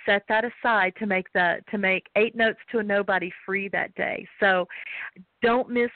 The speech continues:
this. This is in just two weeks to make sure that you grab Cynthia T. Tony's.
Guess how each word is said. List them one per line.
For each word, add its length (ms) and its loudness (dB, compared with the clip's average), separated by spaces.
this. 240 -2
This 180 -2
is 140 -8
in 140 -2
just 200 -4
two 220 -2
weeks 380 -8
to 80 -4
make 180 2
sure 160 2
that 100 -4
you 140 -4
grab 540 2
Cynthia 300 -4
T. 180 -10
Tony's. 500 -4